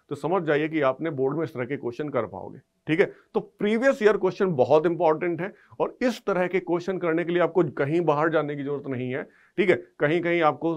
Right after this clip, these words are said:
पूरे कंप्लीट क्वेश्चन नहीं मिल पाते, कहीं क्वेश्चन मिलते हैं तो सॉल्यूशन नहीं मिलते हैं। तो उसके लिए मैंने आपको एक बुक सजेस्ट करी है जो कि है ओसवाल गुरुकुल। अब आप लोग कहोगे कि सर इस बुक को हम परचेज कहाँ पे करें, तो इसके लिए आपको मैंने मेरे इस वीडियो में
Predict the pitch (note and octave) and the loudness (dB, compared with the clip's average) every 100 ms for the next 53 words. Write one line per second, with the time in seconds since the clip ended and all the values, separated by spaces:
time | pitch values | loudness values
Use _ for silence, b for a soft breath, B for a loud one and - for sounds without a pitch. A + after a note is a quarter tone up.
0 | D#3 C#3 C#3 C#3+ C#3+ B2+ D3 D3 C#3 D3 | -6 -4 0 0 0 -6 -6 -4 -4 -4
1 | C3 C#3+ D3 C3+ B2+ C3+ C3 C3+ B2+ B2+ | -4 -4 -2 0 0 0 -2 -4 -4 -8
2 | - D3 C#3 C3 C3+ C#3 B2 A#2+ D#3+ D3 | -6 -6 -6 -6 -6 -4 -4 -6 -4 -4
3 | D3 C#3 A2 C3 C#3+ _ - G3+ - C4 | -2 -2 -2 -6 -6 _ -8 -4 2 4
4 | A#3 G#3 G3+ F3 F#3 F3 C3+ C#3+ - A#2+ | 6 4 4 4 2 0 -2 -6 -6 -4
5 | C#3+ - C#3+ C#3+ E3 - b B2+ D3+ D#3 | -4 -2 -2 0 -2 -4 b -4 0 0
6 | F3+ - C3+ C#3 C3+ C#3+ D3 A2+ B2+ - | 0 0 -2 0 0 0 -2 -4 -4 -4
7 | A2 - _ _ _ - A#3 G#3+ A#3+ A3+ | -8 -8 _ _ _ 0 2 2 2 0
8 | E3+ F3+ G#3 G#3 F#3+ F3 D#3+ D3+ D3+ F#3 | 0 4 2 0 -2 -2 -4 -8 -6 -6
9 | D#3 E3+ C#3+ A2+ - - G#2+ G2+ - - | -6 -6 -4 -4 -4 -8 -8 -16 -18 -20
10 | - _ _ _ _ _ _ _ _ _ | -20 _ _ _ _ _ _ _ _ _
11 | _ _ _ - - F3+ F3+ A3+ A3+ G3 | _ _ _ -14 -2 -2 0 2 4 4
12 | G3 C3 C#3+ - D#3+ F3+ b b - A2 | 2 2 0 -2 -6 -6 b b -12 -2
13 | B2+ D3 F#3+ - - C3+ C#3+ D#3 - C3 | 0 2 0 -6 -4 2 2 2 -2 -4
14 | C3 C#3+ F3+ G3 | -2 0 -2 -4